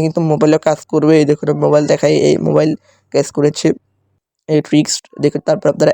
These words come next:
এমডি অফ লিখবেন, তারপরে এটা এমডি অফ হয়ে যাবে। এই দেখুন দুইটা ফ্রাঙ্কলিন। এই দেখুন আমি যেটা করছি এই ফ্রাঙ্কলিন কিন্তু সেটাই করছে।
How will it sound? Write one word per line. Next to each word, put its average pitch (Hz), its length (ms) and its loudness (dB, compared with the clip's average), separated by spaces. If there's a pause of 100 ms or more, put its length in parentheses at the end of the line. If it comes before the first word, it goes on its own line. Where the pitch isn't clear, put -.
(140)
এমডি 147 200 0 (100)
অফ 147 80 -2 (100)
লিখবেন, 151 300 0 (120)
তারপরে 147 280 -2
এটা 147 180 -2
এমডি 147 160 -2 (100)
অফ 143 80 -2 (100)
হয়ে 147 220 2
যাবে। 151 220 0 (1500)
এই 156 80 0
দেখুন 160 260 2
দুইটা 151 200 4 (100)
ফ্রাঙ্কলিন। 147 400 -2 (100)
এই 147 120 2
দেখুন 151 260 -2
আমি 151 180 0
যেটা 151 240 2
করছি 147 320 -2
এই 165 120 0
ফ্রাঙ্কলিন 147 300 0 (100)
কিন্তু 160 220 0
সেটাই - 300 0
করছে। 156 280 -2